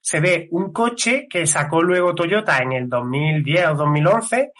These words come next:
eh, una película que todavía no se había estrenado y ahí se ve el cartel. Es decir, que de alguna forma, eh, esta película, queriéndolo o sin quererlo, eh, hizo premoniciones de cosas que luego pasaron en el futuro. Es un tema muy, muy interesante, si queréis investigarlo por ahí por la red.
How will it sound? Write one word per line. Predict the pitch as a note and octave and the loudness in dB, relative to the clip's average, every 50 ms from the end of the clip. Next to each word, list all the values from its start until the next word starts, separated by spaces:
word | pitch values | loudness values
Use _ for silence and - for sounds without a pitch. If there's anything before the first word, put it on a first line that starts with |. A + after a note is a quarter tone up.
| - - - - - | -20 -18 -18 -18 -4
eh, | - D#3 D#3 D#3 D3 D3+ | 2 4 4 4 2 0
una | E3 F3 F#3 G3 F#3+ - | -2 0 2 2 0 0
película | - F#3 F#3 G3+ G#3+ G#3 - F3 D3 C3 A2+ - - | 0 -2 -2 -2 -4 -4 -4 -2 0 0 0 -2 -4
que | - C#3+ | -8 -6
todavía | - D#3 C#3+ C3+ C3+ C#3+ D3+ D#3 | -4 -2 0 0 0 0 0 -2
no | E3 D#3 | -2 -2
se | - F3+ | -4 -4
había | E3 E3 E3 | -2 -2 -2
estrenado | E3 - - D#3+ D#3 F3+ G3+ G#3+ - F#3+ | -4 -4 -4 -2 0 2 2 2 2 2
y | D#3+ | 0
ahí | D3 D3+ D3 | 0 0 0
se | D3+ E3+ D#3+ | 0 0 0
ve | D#3 D#3 | 0 -2
el | C#3+ D3 | -2 0
cartel. | - C3 C3 - - F#3+ G3+ G#3 G3+ | 0 -2 -2 -2 0 2 2 2 2
Es | D#3+ D3 | 2 -2
decir, | D#3+ D#3 - F#3+ E3+ - D3 - - _ _ - | -2 -4 -4 -6 -6 -8 -10 -16 -20 _ _ -6
que | E3+ E3 | -4 0
de | E3 | 2
alguna | D3+ D3 D#3 F3 F#3+ G3 | 2 4 4 4 4 2
forma, | - - G#3 G#3+ A3 A#3+ C4 D4 D#4 - _ - | 2 2 2 2 2 0 0 -2 -2 -6 _ 0
eh, | F3 F3 F3 F3 F3 E3 F3 E3+ E3+ | 2 4 4 4 2 2 0 0 0
esta | E3 F#3+ F#3 - | 2 0 0 0
película, | F3+ F#3+ F#3+ D#3+ G3 A3 A#3+ A#3+ A#3+ - | 0 -2 -2 0 2 4 4 4 2 0
queriéndolo | F3 D#3+ D#3+ E3+ F3+ G3 F3+ D#3+ C#3 C3 | 0 2 4 2 2 2 2 2 2 2
o | C3 | 2
sin | - D3 C3+ C#3 | 0 -2 -2 0
quererlo, | C#3 C#3 D3+ D#3+ F3+ G3 A3 - - - | 0 0 0 2 2 0 0 0 -4 -4
eh, | E3 E3 D#3+ D#3+ D#3 D3+ D3+ - - _ _ | -2 -2 -2 -2 -2 -4 -4 -8 -14 _ _
hizo | F#3 E3 D#3 G3+ G3 | -6 -2 -2 0 0
premoniciones | F#3 F3 D#3+ D#3 D#3 D3+ D3+ D3+ - F3 F3+ - - - E3 | 2 2 2 2 2 2 0 2 2 2 2 2 0 0 -2
de | E3 D#3 | -2 0
cosas | D#3+ D3+ - - - | 0 -2 -2 -4 -6
que | - E3 | -6 -6
luego | D3+ D3 D3+ | -6 -4 -4
pasaron | C#3 - - C#3+ C3+ C3 | -4 -2 0 0 0 0
en | B2+ | -2
el | B2+ | -4
futuro. | - C#3 B2+ B2+ B2 | -10 -10 -8 -6 -4
Es | B2+ | -4
un | C#3 C#3 | -2 -2
tema | D3+ D#3 F3 F#3+ - | 0 2 2 0 2
muy, | D3+ D3 D3 D3 D3 D3+ D3 D3 C#3+ | 2 2 2 4 4 2 2 2 2
muy | C3+ C3+ C#3 C#3 C3+ C3+ C3 C3+ - - - - - _ | 2 2 2 2 2 0 -2 -6 -14 -20 -20 -20 -14 _
interesante, | D3 C#3 C#3 D3 C3 - - C#3 C3+ C#3 - G#3 G3+ | -4 -4 -2 -2 -4 -2 -2 -2 -2 -2 -2 -4 -6
si | E3+ D#3+ | -6 -8
queréis | - - C3+ C3+ | -6 -4 -2 -2
investigarlo | C3 D3 C#3 C#3 - C3+ B2 B2 C3+ C3 | -2 -2 -4 -4 -6 -6 -4 -4 -4 -6
por | C3+ C3+ C3 | -6 -8 -8
ahí | B2+ | -6
por | B2+ B2+ | -4 -2
la | B2 B2 | -2 0
red. | C3 D#3 D#3+ | 0 0 0